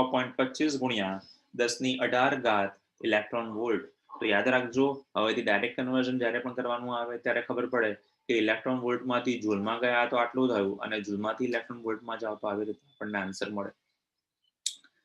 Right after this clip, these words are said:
હવે આ જ વસ્તુ જે છે એને મારે કિલોવોટ અવરમાંથી પણ જૂલમાં જવું છે, તો શું કરી શકું ભાઈ? આવી જ રીતે કરવાનું થાય કે મારે હવે જૂલ જે છે એનો આન્સર લાવો છે.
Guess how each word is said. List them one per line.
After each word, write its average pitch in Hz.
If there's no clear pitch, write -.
હવે 147
આ 143
જ 160
વસ્તુ 156
જે 147
છે 156
એને 147
મારે 147
કિલોવોટ 143
અવરમાંથી 139
પણ 147
જૂલમાં 123
જવું 98
છે, 107
તો 135
શું 147
કરી 120
શકું 107
ભાઈ? 98
આવી 120
જ 127
રીતે 143
કરવાનું 135
થાય 139
કે 127
મારે 123
હવે 127
જૂલ 127
જે 135
છે 135
એનો 127
આન્સર 127
લાવો 90
છે. -